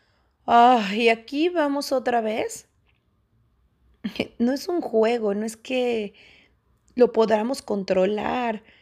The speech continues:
Y más que nada perdemos la confianza en la persona que nos está diciendo, "Ay, aquí vamos otra vez". Perdemos la seguridad de poder contar cómo nos sentimos,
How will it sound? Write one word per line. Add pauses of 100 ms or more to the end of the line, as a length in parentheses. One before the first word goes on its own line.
(540)
Y
más
que
nada
perdemos
la
confianza
en
la
persona
que
nos
está
diciendo,
"Ay,
aquí
vamos
otra
vez". (580)
Perdemos (220)
la
seguridad
de
poder
contar
cómo
nos
sentimos,